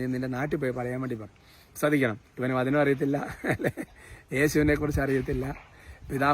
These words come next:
ഹോളി ട്രിനിറ്റി, എക്ലേസിയോളജി, ഇതൊന്നും അവൻ അറിയത്തില്ല, മരിയോളജി, ഇവനൊന്നും അറിയത്തില്ല. പക്ഷേ ഇവൻ്റെ ഒരു പ്രഘോഷത്തിൻ്റെ തുടക്കം നോക്കിയേ,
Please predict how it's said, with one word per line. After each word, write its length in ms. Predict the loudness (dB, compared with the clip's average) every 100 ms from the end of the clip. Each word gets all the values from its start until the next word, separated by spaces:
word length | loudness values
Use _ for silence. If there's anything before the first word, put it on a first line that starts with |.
| 4
ഹോളി 220 | 6 6 4
ട്രിനിറ്റി, 360 | 4 4 2 -4 -6
എക്ലേസിയോളജി, 720 | 2 4 4 4 2 2 0 -2 2
ഇതൊന്നും 360 | 2 2 0 2
അവൻ 140 | 2 2 4
അറിയത്തില്ല, 420 | 6 4 2 0 -2 -2 -4 -6 -10 -8 -4 2
മരിയോളജി, 520 | 8 8 8 4 2 -6
ഇവനൊന്നും 360 | -6 -4 -2 0 2
അറിയത്തില്ല. 320 | 0 -4 -10 -8 -6 -6 -8 -8 -10 -14 -8
പക്ഷേ 160 | 2 4
ഇവൻ്റെ 200 | 6 6 4
ഒരു 80 | 2
പ്രഘോഷത്തിൻ്റെ 640 | -2 0 2 2 0 -2 -4
തുടക്കം 300 | -6 -8 -6
നോക്കിയേ, 240 | -4 -6